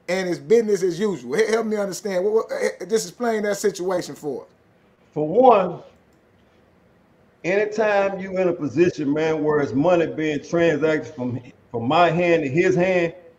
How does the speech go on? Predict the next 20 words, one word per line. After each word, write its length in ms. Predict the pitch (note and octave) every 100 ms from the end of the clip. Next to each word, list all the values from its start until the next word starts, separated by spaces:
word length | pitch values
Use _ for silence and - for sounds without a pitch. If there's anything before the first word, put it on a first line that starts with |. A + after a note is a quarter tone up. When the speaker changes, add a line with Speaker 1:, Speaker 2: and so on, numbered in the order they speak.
| -
Speaker 2:
it's 160 | C#3 A2+
no 340 | D3+ F#3 F#3
different 320 | F#3+ F3+ E3
from 220 | F3 F3 D3+
the 60 |
streets. 580 | C#3 - G#3 E3 - - _ _ _ _ _ _ _ _
When 160 | A2 G#2
he 140 | E3+
don't 260 | F#3 F#3 -
come 320 | G#3 G3+ -
through, 320 | A3 A#3+ A#3 - - _ _ _ _ _ _ _ _ _ _
he 120 | D3+
gotta 220 | D#3+ D#3 D3
pay 260 | F#3+ F#3+
it 120 | E3+
one 280 | D3 E3+ E3+
way 140 | E3 D#3+
or 120 | D3+
another, 360 | D#3 F3+ B2+
man. 360 | B2 B2+ C#3 C#3